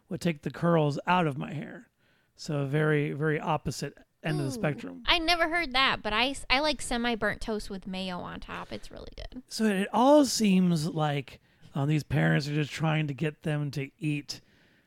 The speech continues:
Speaker 1: their food.
Speaker 2: Right. Like, eat all the food. 'Cause, I mean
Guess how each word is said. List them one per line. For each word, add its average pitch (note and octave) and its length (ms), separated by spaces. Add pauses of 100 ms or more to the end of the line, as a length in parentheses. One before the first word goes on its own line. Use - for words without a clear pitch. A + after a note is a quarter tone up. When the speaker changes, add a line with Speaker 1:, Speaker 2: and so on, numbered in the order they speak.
(320)
Speaker 1:
their C3+ 220
food. B2 480 (180)
Speaker 2:
Right. G3 360
Like, F#3+ 220 (100)
eat C4 220
all A3 260
the G3 100
food. F#3 400
'Cause, G3 300
I G#3+ 40
mean G3+ 280